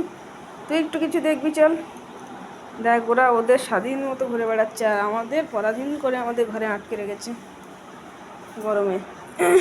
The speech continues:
এই দেখো, চুলটা কাটাটা দেখে নাও, এই যে এই মাথার দিক দিয়ে কিছুটা দিয়েছি অল্প করে, গলার দিকে বেশি লোম ছিল,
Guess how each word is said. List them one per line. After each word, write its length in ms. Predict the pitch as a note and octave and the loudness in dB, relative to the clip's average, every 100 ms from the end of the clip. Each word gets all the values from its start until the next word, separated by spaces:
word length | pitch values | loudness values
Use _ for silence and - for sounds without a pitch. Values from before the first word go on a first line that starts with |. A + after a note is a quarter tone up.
| F4+ D#4 C4+ A#3+ - - - - - - - - - - - - - - G3+ G#3+ | 8 6 4 -4 -14 -18 -18 -18 -18 -16 -16 -16 -18 -18 -18 -18 -18 -16 -10 -6
এই 80 | G3+ | -4
দেখো, 220 | G#3 G#3+ - - | -4 -6 -8 -2
চুলটা 320 | A#3 A#3 B3+ | 0 0 -2
কাটাটা 360 | A#3 A3+ A#3 A#3+ | -2 -2 -4 -2
দেখে 240 | A#3 B3+ | -4 -4
নাও, 180 | A#3+ G#3+ - - - - - - - - - - - - - - - G#3+ | -6 -6 -8 -18 -18 -18 -18 -18 -20 -20 -20 -20 -20 -18 -18 -18 -12 -10
এই 60 | G3 | -8
যে 160 | G3 A3 - - - - - - - - - - - - - - - - - - - A3+ | -8 -8 -14 -18 -18 -20 -18 -18 -18 -18 -18 -18 -18 -18 -18 -16 -16 -18 -18 -18 -12 -6
এই 60 | |
মাথার 320 | A3+ G#3+ A#3 A#3 | -2 -2 -4 -10
দিক 120 | B3 A#3+ | -10 -10
দিয়ে 140 | C#4+ | -12
কিছুটা 300 | B3 C4+ C#4 | -12 -12 -10
দিয়েছি 380 | B3 C4 C#4+ - D4 | -10 -10 -10 -4 -4
অল্প 200 | C4+ C4+ C#4 | -2 -6 -4
করে, 160 | D#4 E4+ - B3 | -6 -8 -12 -10
গলার 220 | A#3 A#3+ A#3 | -6 -6 -6
দিকে 160 | B3+ B3+ | -6 -6
বেশি 220 | B3+ D4 | -6 -6
লোম 180 | C4+ B3+ B3+ | -4 -4 -6
ছিল, 120 | E4 | -8